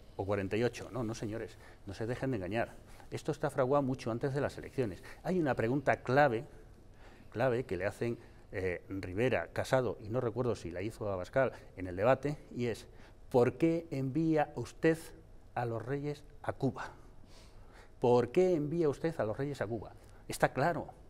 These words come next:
está claro, lo que pasaba, lo que buscaban era pasarse por el arco del triunfo el artículo noventa y nueve de la Constitución, es decir, las prerrogativas de su majestad el rey para proponer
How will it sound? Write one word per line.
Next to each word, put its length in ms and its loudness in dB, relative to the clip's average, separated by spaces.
está 160 4
claro, 220 6
lo 100 4
que 120 2
pasaba, 560 2
lo 120 0
que 80 0
buscaban 340 2
era 200 2
pasarse 360 0
por 140 2
el 120 0
arco 220 4
del 160 2
triunfo 280 -2
el 60 4
artículo 340 2
noventa 340 0
y 60 -4
nueve 160 0
de 60 2
la 80 0
Constitución, 500 0
es 60 0
decir, 280 4
las 120 8
prerrogativas 560 4
de 40 6
su 100 -4
majestad 460 -2
el 80 2
rey 220 4
para 240 12
proponer 500 2